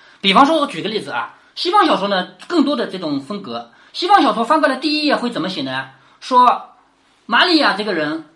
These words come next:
正在花园里的时候，突然之间表哥跑来找他，跟他说一句什么话？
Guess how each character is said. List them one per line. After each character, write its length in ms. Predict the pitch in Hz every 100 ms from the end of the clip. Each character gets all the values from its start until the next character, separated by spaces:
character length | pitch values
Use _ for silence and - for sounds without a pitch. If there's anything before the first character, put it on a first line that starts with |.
| _
正 220 | 349 320
在 500 | 269 214 180 165 151 _ _ _
花 300 | - 349 320
园 200 | 240 247
里 100 | 160
的 100 | 160
时 120 | 151
候， 380 | 185 139 - -
突 120 | 349
然 120 | 370
之 120 | 311
间 400 | 285 302 302 277 -
表 200 | 185 156
哥 120 | 320
跑 120 | 180
来 160 | 151 143
找 160 | 139 -
他， 140 | 139
跟 120 | 143
他 60 | 147
说 140 | 175
一 40 | 147
句 80 |
什 140 | 139 113
么 80 | 110
话？ 280 | 131 104